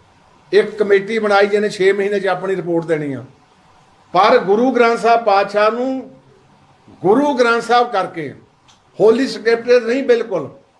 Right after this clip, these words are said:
ਜਿਹੜੇ ਗੁਟਕੇ ਆ ਉਹ ਵੀ ਗੁਰਸ਼ਬਦ ਸਾਡੀ ਅਗਵਾਈ ਕਰਦਾ,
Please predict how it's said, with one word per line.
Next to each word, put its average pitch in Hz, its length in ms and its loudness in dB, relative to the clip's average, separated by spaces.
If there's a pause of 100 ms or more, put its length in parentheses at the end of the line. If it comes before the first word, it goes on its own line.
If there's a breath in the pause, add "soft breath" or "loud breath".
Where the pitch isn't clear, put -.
(420)
ਜਿਹੜੇ 240 300 0
ਗੁਟਕੇ 208 440 2
ਆ 269 80 2
ਉਹ 269 80 0
ਵੀ 277 100 -6
ਗੁਰਸ਼ਬਦ 220 540 -2
ਸਾਡੀ 226 260 -4
ਅਗਵਾਈ 208 260 0
ਕਰਦਾ, 156 520 -8